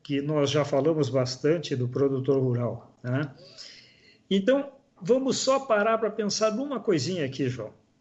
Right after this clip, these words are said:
É, nós vamos falar daquela nossa pizza, tá? Que cinquenta por cento dela nós, é,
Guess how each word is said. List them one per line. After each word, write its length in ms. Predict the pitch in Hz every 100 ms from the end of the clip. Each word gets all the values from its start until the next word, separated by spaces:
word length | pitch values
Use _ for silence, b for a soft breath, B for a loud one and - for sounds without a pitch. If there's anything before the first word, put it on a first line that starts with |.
| _ -
É, 560 | 165 165 170 175 - -
nós 240 | 202 202
vamos 200 | 254 269
falar 280 | 233 214 233
daquela 340 | 214 226 214 196
nossa 300 | 208 208 202
pizza, 560 | - 208 - - - - _ _ _ _ _ -
tá? 380 | 123 160 180 - B B B B B
Que 160 | 196 202
cinquenta 720 | - 214 196 247 302 294 247
por 300 | - 208 180
cento 480 | - 202 185 - 123
dela 640 | 123 139 196 185 107 98 - _ _ -
nós, 1120 | 147 151 165 165 160 151 135 - - - - b b b b b _
é, 680 | 143 143 147 147 139 135 -